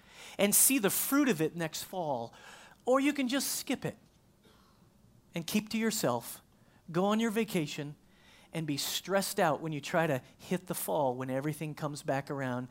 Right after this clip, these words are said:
and school starts again. And you, do you see the problem? You gotta decide. You gotta decide. This, these, these, uh, little things are o-, on every other seat, and you can fill it out if you're looking for a group or if you wanna lead a group.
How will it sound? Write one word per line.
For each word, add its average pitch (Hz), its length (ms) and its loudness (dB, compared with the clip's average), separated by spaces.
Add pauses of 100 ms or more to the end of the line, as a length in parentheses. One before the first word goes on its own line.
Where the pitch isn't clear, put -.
(140)
and 131 120 -10
school 139 300 -4
starts 139 320 -2
again. 131 320 -4 (240)
And 143 180 -6
you, 127 100 -8 (720)
do 175 60 -6
you 170 40 -4
see 175 160 -4
the 139 80 -4
problem? 147 380 -4 (500)
You 190 180 -2
gotta 208 220 0
decide. 220 720 -6 (1040)
You 277 100 -2
gotta 226 280 -2
decide. 247 680 -2 (800)
This, 220 200 2
these, 247 280 2
these, 220 380 2
uh, 208 200 6
little 226 240 4
things 233 260 2
are 208 160 4
o-, 202 160 0
on 214 160 4
every 233 220 4
other 202 160 4
seat, 240 320 0 (160)
and 190 180 2
you 247 100 4
can 214 140 2
fill 254 300 4
it 240 80 6
out 240 180 6
if 190 140 2
you're 233 120 4
looking 247 340 2
for 277 180 2
a 240 40 2
group 277 280 2 (160)
or 196 100 6
if 240 140 0
you 262 80 -2
wanna 247 220 2
lead 196 380 4
a 302 60 4
group. 285 260 2